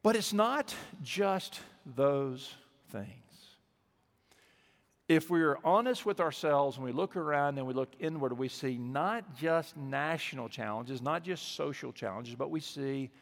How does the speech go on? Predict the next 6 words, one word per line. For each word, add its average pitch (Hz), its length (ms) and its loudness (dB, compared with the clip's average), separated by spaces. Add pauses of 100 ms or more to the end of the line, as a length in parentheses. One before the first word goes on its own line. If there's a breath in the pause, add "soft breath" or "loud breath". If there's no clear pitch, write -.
(240 soft breath)
challenges 165 920 -4 (100)
amongst 123 480 -2
the 135 80 -10
people 110 500 -8 (180)
of - 120 -16
God. 92 260 -6